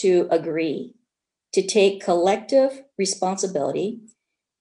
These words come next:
and make a collective response to undo any collective damage done within that community.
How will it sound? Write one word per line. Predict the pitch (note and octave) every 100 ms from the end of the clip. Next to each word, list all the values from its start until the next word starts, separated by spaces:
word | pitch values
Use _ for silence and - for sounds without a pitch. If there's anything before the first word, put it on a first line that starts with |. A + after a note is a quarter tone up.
| F#3
and | F3+
make | F3+ G3+ A3 -
a | D#3+
collective | - F3+ F3 G3 A3 C4+ C4+
response | G#3 F#3+ - F#3 F3 F3+ -
to | - -
undo | A#3+ C4+ G#3 G3+ E3+ - -
any | A#3+ B3+ C4 C4
collective | - F3 F3+ G#3+ A#3+ G#3 D3+
damage | F3+ F#3+ F#3 D3+ -
done | F3 F3 C3+ - - _ _
within | E3 D#3+ - F#3+ F#3
that | F3 -
community. | - E3+ E3 D#3 - - F#3+